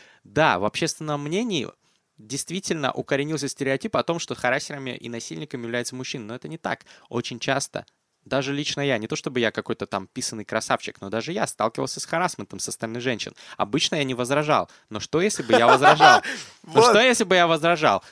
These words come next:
Speaker 1: Я, я бы боролся за свои права, я против этого всего. Ну, просто я не возражал, мне повезло. Обычно меня харасили симпатичные девушки. Но если бы это было против моей воли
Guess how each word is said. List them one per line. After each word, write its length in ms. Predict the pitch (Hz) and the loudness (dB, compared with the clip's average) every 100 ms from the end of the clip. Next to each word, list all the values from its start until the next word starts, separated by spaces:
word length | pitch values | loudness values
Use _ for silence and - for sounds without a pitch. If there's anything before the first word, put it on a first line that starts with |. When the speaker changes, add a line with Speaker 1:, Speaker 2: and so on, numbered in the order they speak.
| - | -10
Speaker 1:
Я, 280 | 101 113 123 110 110 | 0 2 2 -4 -8
я 300 | 101 120 135 | 0 2 2
бы 100 | 151 | 0
боролся 400 | 170 214 247 202 | 0 2 0 -2
за 60 | |
свои 220 | 180 190 175 | -2 -2 0
права, 340 | 185 190 208 | 2 2 4
я 140 | 123 123 | 2 2
против 460 | 160 165 - - | 0 -2 -4 -6
этого 260 | 110 101 98 | -4 -4 -6
всего. 400 | - 110 95 85 - | -6 -6 -6 -10 -14
Ну, 140 | 107 | -8
просто 240 | 147 156 165 | -6 -2 -4
я 60 | |
не 80 | 160 | -4
возражал, 400 | 156 160 170 175 | -2 -2 0 0
мне 120 | 120 | -2
повезло. 500 | - 117 127 135 98 | -6 -6 -4 -2 0
Обычно 280 | 95 120 - | -2 -6 -8
меня 100 | 110 | -8
харасили 380 | 101 113 110 107 | -4 -2 -2 -6
симпатичные 600 | - 113 113 - - 92 | -12 -10 -10 -10 -12 -10
девушки. 420 | 92 90 - - - - - - | -10 -10 -10 -16 -20 -20 -20 -8
Но 100 | 110 | -2
если 280 | 113 139 - | 0 0 -4
бы 340 | 101 98 92 - - - | -4 -4 -4 -6 -14 -8
это 220 | - 104 | -6 -6
было 240 | 98 98 | -4 -6
против 320 | - 147 - 117 | 0 0 -2 -6
моей 160 | 98 | -6
воли 380 | 101 196 240 101 | -2 -2 -2 -8